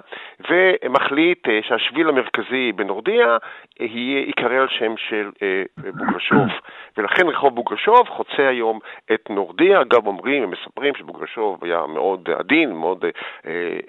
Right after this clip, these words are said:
לא היה נעים לו מהשם הזה בוגרשוב על הקיר, אז הוא החליט שינה את שמו לבוגר. אז ב-, במקביל להתפתחות הזאת, הייתה גם קבוצה שהיא ישבה במזרח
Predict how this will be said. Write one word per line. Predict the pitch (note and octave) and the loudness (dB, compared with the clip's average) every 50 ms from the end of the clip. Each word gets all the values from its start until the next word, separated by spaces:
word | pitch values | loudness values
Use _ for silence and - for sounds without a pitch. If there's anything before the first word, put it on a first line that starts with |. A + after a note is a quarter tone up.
| - - | -6 0
לא | G#2 | 4
היה | A#2+ A#2+ | 4 6
נעים | A#2+ A#2 - - G3 G3+ A3 | 6 4 2 4 2 2 4
לו | A3 F#3 D#3+ | 6 6 6
מהשם | C#3+ C#3+ C#3+ C#3+ - - F#3 F#3 F#3+ | 8 6 6 6 4 4 4 4 4
הזה | F#3 - D#3 E3+ | 2 2 2 0
בוגרשוב | D#3 D#3 D#3+ C#3+ D3+ D3+ - - F#3 E3+ E3+ | 0 0 -2 -2 -2 -2 0 0 2 4 4
על | E3+ E3 | 4 4
הקיר, | E3 - - - A3+ A#3+ A#3+ A3+ A3 | 2 0 0 0 2 2 4 6 4
אז | F#3 D#3 | 4 4
הוא | F3 E3+ E3+ E3 D#3+ D3 C#3 | 0 -4 -4 -4 -6 -8 -10
החליט | C#3 - - - D3 | -12 -10 -8 -8 -8
שינה | - - D3+ D3 C#3 C#3 | -6 -6 -2 2 2 2
את | C#3 - | 2 0
שמו | - - B2 A2+ A2+ A2+ | -4 -2 0 2 2 4
לבוגר. | A2+ A2 F#2+ A2+ G#2+ F#2 F#2 F2+ E2 D2 B1+ B1 - - - - - - - - - - - | 2 2 0 -2 -4 -2 0 2 2 2 0 -2 -10 -16 -14 -14 -12 -12 -10 -10 -10 0 2
אז | - B2 A2+ - | 2 2 2 -2
ב-, | C3+ A2 E3 F3 - D3+ D#3+ | 0 0 0 0 4 4 4
במקביל | F3 E3 D#3+ B2+ - C3 A2+ A2+ G#3+ A#3+ C4 C#4 C#4 C4+ A#3+ F#3 - | 6 6 6 4 2 -4 -2 2 4 4 6 4 4 0 -6 -6 4
להתפתחות | D#3+ E3 E3+ E3+ - _ - D#3+ - - - G3 G3 - F#3 | 6 6 6 6 2 _ -4 -2 0 0 -2 -2 -2 -2 -2
הזאת, | C#3+ A2+ G2 G2 E2+ F2+ A2+ - | -2 -2 0 0 2 2 2 2
הייתה | D#3+ C#3+ - F3 | 0 0 0 0
גם | F#3 A3 A#3+ A#3 | 2 2 0 0
קבוצה | - F#3 F3+ E3+ D#3+ - - - F#2+ G2+ G#2+ B2+ | -2 -4 -6 -6 -6 -4 0 4 6 6 6 4
שהיא | - - - C3 B2+ A2+ - - - - | 2 -4 -6 -8 -8 -8 -10 -12 -14 -6
ישבה | - - B2 - - A2+ A2 - D#3 | -4 -2 0 0 -2 0 4 4 4
במזרח | E3+ F3+ F#3 D#3+ C3+ A#2 - - A2+ - C3 D3 E3 - | 6 6 2 2 0 -2 -2 -2 4 8 8 8 8 6